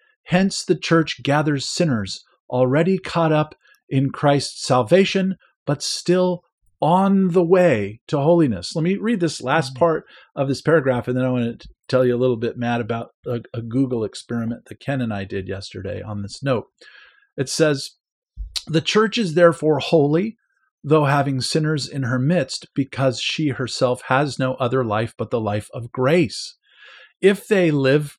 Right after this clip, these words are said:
Speaker 1: her life, her members are sanctified. If they move away from her life,
Speaker 2: Mm-hmm.
Speaker 1: they fall into sins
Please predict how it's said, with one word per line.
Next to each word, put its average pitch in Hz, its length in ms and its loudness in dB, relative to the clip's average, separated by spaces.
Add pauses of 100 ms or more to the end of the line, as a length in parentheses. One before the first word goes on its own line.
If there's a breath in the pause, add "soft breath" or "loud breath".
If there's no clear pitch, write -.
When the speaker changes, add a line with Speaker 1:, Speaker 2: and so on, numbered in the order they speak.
(120)
Speaker 1:
her 131 120 4
life, 113 540 0
her 127 100 0
members 113 500 -2
are 117 120 -4
sanctified. - 720 -10 (360)
If 151 160 0
they 147 120 2
move 160 280 4
away 156 380 4
from 156 260 -2
her 131 200 0
life, 123 340 0 (140)
Speaker 2:
Mm-hmm. 123 140 -8
Speaker 1:
they 135 140 0
fall 147 500 2
into 139 300 -4
sins 139 680 -2